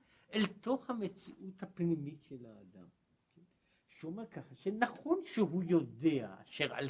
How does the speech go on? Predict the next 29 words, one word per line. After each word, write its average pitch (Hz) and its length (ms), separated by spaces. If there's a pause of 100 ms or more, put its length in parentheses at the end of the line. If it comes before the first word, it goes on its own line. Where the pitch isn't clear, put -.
(120)
כן 151 200 (140)
יעתה", 131 580 (340)
שכל 165 480
אדם 139 380 (120)
י-, 143 200 (100)
י-, 143 220 (160)
י-, 139 160 (100)
י-, 131 80 (500)
י-, 156 80 (120)
יעשה 151 600
את - 120
הכל 127 400
בשביל 113 380
הקדוש 110 480
ברוך - 260
הוא. - 80 (540)
אף 170 260
על 277 80 (100)
פי 143 120
כן, - 200 (720)
לא 135 460
מפני 180 680
זה 147 580 (600)
תהיה 135 580
אהבה 131 680
זו 131 440
לבדה 170 800
ממלאה 160 600 (100)
כל 185 220